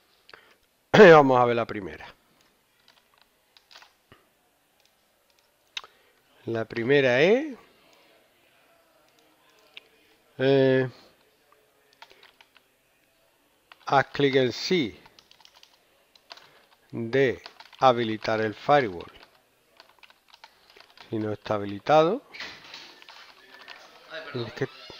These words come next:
Speaker 1: tienes que, no, no, que yo estoy, hay que habilitar el sí aquí.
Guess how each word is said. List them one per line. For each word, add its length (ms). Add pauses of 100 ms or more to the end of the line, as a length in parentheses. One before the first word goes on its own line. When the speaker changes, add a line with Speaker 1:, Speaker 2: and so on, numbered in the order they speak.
(100)
Speaker 1:
tienes 240
que, 500 (440)
no, 120
no, 260 (200)
que 80
yo 220
estoy, 600 (2250)
hay 120
que 120
habilitar 420
el 80
sí 280
aquí. 380